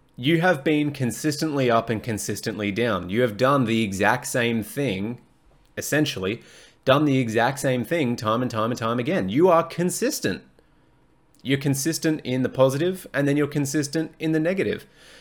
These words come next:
And everything as to where we are right now as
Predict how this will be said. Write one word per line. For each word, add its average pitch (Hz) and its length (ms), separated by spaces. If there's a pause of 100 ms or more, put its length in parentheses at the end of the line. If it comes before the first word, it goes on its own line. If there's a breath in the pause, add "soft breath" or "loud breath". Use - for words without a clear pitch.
(220 loud breath)
And 143 400 (800)
everything 151 720 (120)
as 117 260
to 117 220
where 123 280
we 127 160
are 107 180
right 107 260
now 107 320
as 101 460